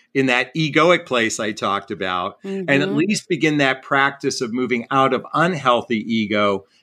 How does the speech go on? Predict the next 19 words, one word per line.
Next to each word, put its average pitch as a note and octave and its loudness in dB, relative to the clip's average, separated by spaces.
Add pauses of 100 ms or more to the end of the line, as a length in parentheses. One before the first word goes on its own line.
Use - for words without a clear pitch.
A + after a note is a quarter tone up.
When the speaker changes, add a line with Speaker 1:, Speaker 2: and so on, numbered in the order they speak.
(140)
Speaker 1:
into A#2+ 0
a G2+ -6
healthier A#2 -2
ego. F#2+ -4
And, G2+ -4 (400)
and C#3 2 (400)
as D3 -2
I D3+ -2
said F#3+ -2
a F#3 0
moment C#3 2
ago, G#2+ 0
believe A#2+ 0
me, A2+ -2
I, E3 -2 (120)
I, G2 -6
I'm C4 0
riddled C#3 4
with G#2 -2